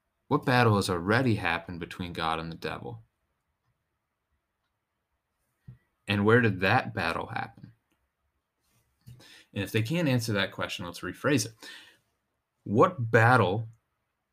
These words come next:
happened between God and Satan on a mountain?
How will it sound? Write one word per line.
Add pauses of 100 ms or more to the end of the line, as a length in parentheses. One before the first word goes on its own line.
(120)
happened
between
God
and
Satan (1500)
on
a
mountain?